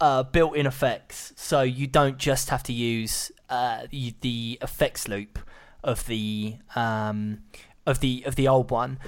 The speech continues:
So you've got detune, delay, echo, flange, phase, modulation, uh, a rotary speaker, which I think will be really interesting with the, uh, with the Super Ego, um, two different types of trem, a pitch shifter, and also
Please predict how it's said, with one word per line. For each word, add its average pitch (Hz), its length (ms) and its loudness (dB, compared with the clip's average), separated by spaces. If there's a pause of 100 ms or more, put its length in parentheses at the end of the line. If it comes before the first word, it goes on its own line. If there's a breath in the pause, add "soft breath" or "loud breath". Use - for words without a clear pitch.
So - 140 0
you've 139 240 4
got 151 240 6
detune, 139 480 2
delay, 127 460 2
echo, 120 400 -2
flange, 127 680 0
phase, 127 640 0 (300 soft breath)
modulation, 131 1000 2 (140)
uh, 123 240 4
a 139 40 0
rotary 170 480 4
speaker, 180 380 0
which 170 180 -2
I 131 60 0
think 151 160 -8
will 147 80 -8
be 139 140 0
really 135 260 4
interesting 143 500 -2
with 135 160 -6
the, 127 240 0
uh, 120 280 4
with 131 100 -6
the - 60 -12
Super 135 340 0
Ego, 151 300 2 (420 loud breath)
um, 131 600 8 (120)
two 175 480 4
different 151 300 0
types 143 220 2
of - 60 -10
trem, 131 520 4
a 139 60 -2
pitch - 260 -2
shifter, 117 560 0 (120)
and 123 200 0
also 113 440 0